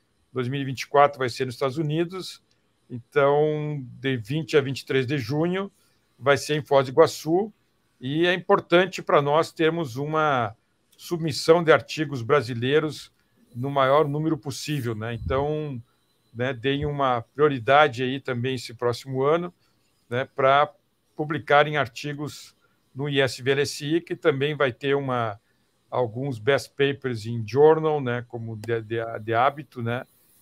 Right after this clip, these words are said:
E contamos, então, com,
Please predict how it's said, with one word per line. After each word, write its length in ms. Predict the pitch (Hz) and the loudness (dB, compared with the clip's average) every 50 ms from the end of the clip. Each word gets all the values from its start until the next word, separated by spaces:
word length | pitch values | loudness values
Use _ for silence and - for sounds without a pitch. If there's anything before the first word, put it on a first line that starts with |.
| _ _ _ _ _ - | _ _ _ _ _ -10
E 460 | 120 123 127 131 131 131 127 123 120 120 120 _ _ | -6 -6 -4 -4 -4 -6 -8 -10 -14 -18 -20 _ _
contamos, 580 | - 143 135 117 - 156 151 151 151 127 120 | 0 0 0 4 4 4 4 6 4 -2 -6
então, 360 | 131 120 - - 135 139 147 | -8 -8 -4 -2 -2 -2 -2
com, 480 | 147 - 139 139 135 131 123 117 110 104 | -6 -8 -10 -8 -8 -6 -8 -8 -10 -12